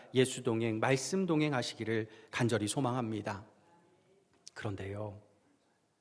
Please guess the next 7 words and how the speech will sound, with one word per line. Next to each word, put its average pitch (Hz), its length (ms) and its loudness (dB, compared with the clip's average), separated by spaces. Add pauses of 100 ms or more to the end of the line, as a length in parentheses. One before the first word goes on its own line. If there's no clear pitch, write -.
(680)
교회 131 200 2
현실 151 640 0 (420)
어떤가요? 113 680 -6 (1500)
우리 110 480 -4 (300)
또 110 420 -2 (280)
서로 196 240 -2
서로가 110 680 -2